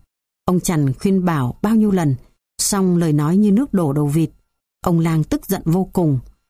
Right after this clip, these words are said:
Một bận, ông gọi Độ lại bảo: "Mày có còn coi tao là bố mày không?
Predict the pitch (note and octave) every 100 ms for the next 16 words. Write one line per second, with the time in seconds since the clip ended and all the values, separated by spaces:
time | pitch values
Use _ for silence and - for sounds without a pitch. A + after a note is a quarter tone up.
0 | - F#3 F3+ E3 - - _ _ F#3 F3+
1 | E3 - G3 E3+ D#3 D#3 - D3 B2 -
2 | _ _ _ _ _ F#3+ G3 D#3+ - A#3
3 | A3 E3+ D3 C3+ G#3+ G#3+ A3+ A3 E3 C#3+
4 | A3 C#4 F#3 G3+ G3+